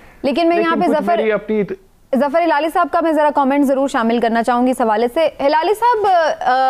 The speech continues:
Speaker 1: आप भी, अ, ये शुरू में ही बात कर रहे थे जब मुज़ाकरात की खबर सामने आ रही थी कि, अ, कभी भी ये मुआहिदे जो हैं, हमने past में भी देखा है कि उस तरह से इन पर कारबंद रहते नहीं हैं अफ्रीकन।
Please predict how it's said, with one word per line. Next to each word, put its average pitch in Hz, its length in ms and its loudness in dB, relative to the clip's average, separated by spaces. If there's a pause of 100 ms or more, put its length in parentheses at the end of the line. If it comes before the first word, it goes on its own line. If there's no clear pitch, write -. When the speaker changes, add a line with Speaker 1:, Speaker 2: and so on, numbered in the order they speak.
Speaker 1:
आप 269 220 0
भी, 370 280 0
अ, 359 200 -4
ये 262 420 2
शुरू 294 220 0
में 311 120 2
ही 330 140 2
बात 254 280 -2
कर 254 120 0
रहे 262 140 2
थे 269 120 0
जब 254 120 0
मुज़ाकरात 233 580 0
की 240 200 -2
खबर 233 260 -2
सामने 220 320 -2
आ 208 160 0
रही 226 160 0
थी 240 200 -4 (540)
कि, 330 280 2
अ, 269 120 0 (500)
कभी 311 200 0
भी 339 120 2
ये 339 140 2
मुआहिदे 262 420 2
जो 277 140 0
हैं, 269 180 0
हमने 262 280 2
past 247 440 -2
में 269 140 2
भी 247 80 0
देखा 220 280 0
है 254 100 0
कि 254 120 -2
उस 233 160 -4
तरह 247 180 2
से 247 120 0
इन 233 120 0
पर 240 220 0 (380)
कारबंद 240 400 0
रहते 254 320 0
नहीं 214 240 -2
हैं 196 60 -2
अफ्रीकन। 185 560 -2